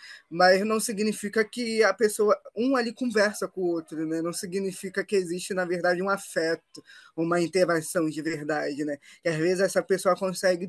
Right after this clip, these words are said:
ter muito mais, é, muito mais diálogo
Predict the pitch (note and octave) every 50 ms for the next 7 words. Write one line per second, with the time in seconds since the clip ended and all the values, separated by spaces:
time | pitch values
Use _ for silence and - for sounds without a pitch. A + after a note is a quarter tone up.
0 | - _ - F#3+ F#3 F#3+ F#3 F#3 F3+ - _ _ _ _ _ _ F3 F#3 G#3 A3+
1 | - B3+ A#3+ A#3 G#3 G3 F#3+ F#3+ F#3 F#3+ F3+ F3 F3 E3 D#3+ D3+ F3+ E3+ E3+ E3+
2 | E3 E3+ E3 E3 D#3+ D#3+ D#3 D3+ D3+ - _ _ _ _ _ _ _ _ - C#3+
3 | F3 F3+ - - G#3 F#3+ F#3 F#3 F3+ F3+ F3+ F3+ F3+ F3 E3 D3+ D3+ F#3+ F#3 F#3
4 | F#3 F#3 F#3+ F3+ F3 E3+ D#3+ D3 D3+ E3 D3